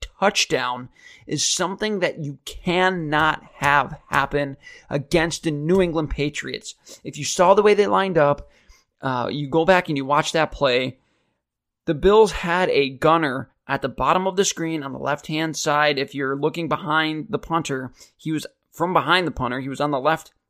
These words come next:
left-hand side, the left sideline. If you're watching from the T V angle, he was on the bottom of the screen there was nobody near him.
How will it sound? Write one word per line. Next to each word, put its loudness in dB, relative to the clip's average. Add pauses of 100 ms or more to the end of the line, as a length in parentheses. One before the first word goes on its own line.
(280)
left-hand -2
side, 0
the -8
left -2
sideline. 0
If -8
you're -6
watching -2
from -10
the -6
T -8
V -4
angle, 0
he -10
was -12
on -4
the -8
bottom 0
of 2
the 2
screen -4 (440)
there 0
was -4
nobody 0
near 0
him. -2